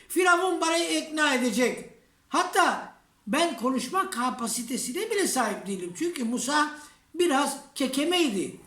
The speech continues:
Zor ifade ediyordu kendisini. "Endişelenme," diyor, "ben seninle olacağım." Firavun anlamaz, dinlemez beni.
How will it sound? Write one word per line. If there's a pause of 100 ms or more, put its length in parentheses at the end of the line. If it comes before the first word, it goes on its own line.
(240)
Zor
ifade
ediyordu
kendisini. (2000)
"Endişelenme,"
diyor, (120)
"ben
seninle
olacağım." (680)
Firavun (140)
anlamaz,
dinlemez
beni.